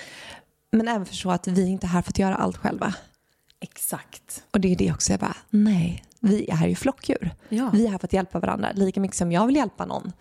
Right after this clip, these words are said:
Speaker 2: Mm.
Speaker 1: så vill ju folk hjälpa mig.
Speaker 2: Ja. Exakt.
Speaker 1: Mm.
Speaker 2: Verkligen. Alltså, och vi pratade om det sist när du och jag käkade lunch,
Speaker 1: Mm.
Speaker 2: om just det här med sårbarheten. Det är ju
Speaker 1: Ja.
Speaker 2: någonting som vi båda har strugglat med väldigt
Speaker 1: Mm.
Speaker 2: mycket.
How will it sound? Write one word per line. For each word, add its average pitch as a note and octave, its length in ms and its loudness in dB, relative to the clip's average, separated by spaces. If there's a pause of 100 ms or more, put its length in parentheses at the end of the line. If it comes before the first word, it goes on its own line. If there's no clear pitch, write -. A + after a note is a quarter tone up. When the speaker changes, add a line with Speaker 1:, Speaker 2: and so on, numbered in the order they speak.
(160)
Speaker 2:
Mm. F#3 140 -6
Speaker 1:
så G3 120 2
vill F#3 120 4
ju F3 60 0
folk E3+ 260 -2
hjälpa F3+ 220 2
mig. G#3+ 300 0
Speaker 2:
Ja. G#3 220 0 (340)
Exakt. - 460 -2
Speaker 1:
Mm. F3 240 4 (640)
Speaker 2:
Verkligen. F3+ 880 -4
Alltså, F#3 200 2
och G3 160 2
vi A#3 100 2
pratade A#3+ 320 -2
om F3 60 0
det D#3 120 2
sist - 200 -4
när E3 80 0
du D#3 80 -2
och D#3 60 2
jag D3+ 80 2
käkade D#3 300 0
lunch, F3+ 480 2
Speaker 1:
Mm. F3 120 -4
Speaker 2:
om D#3+ 160 -4
just D#3+ 180 -6
det D#3+ 60 -10
här D#3 80 -6
med D#3 120 -6
sårbarheten. D#3+ 680 -2
Det F3 160 -2
är - 20 4
ju F3 40 4
Speaker 1:
Ja. F3+ 60 2
Speaker 2:
någonting D#3+ 220 -4
som D#3+ 120 -8
vi D3+ 60 -6
båda D#3 200 -2
har D#3 60 -4
strugglat D3 360 -6
med D3+ 160 -4
väldigt D3+ 200 0
Speaker 1:
Mm. F3+ 60 0
Speaker 2:
mycket. F3 360 0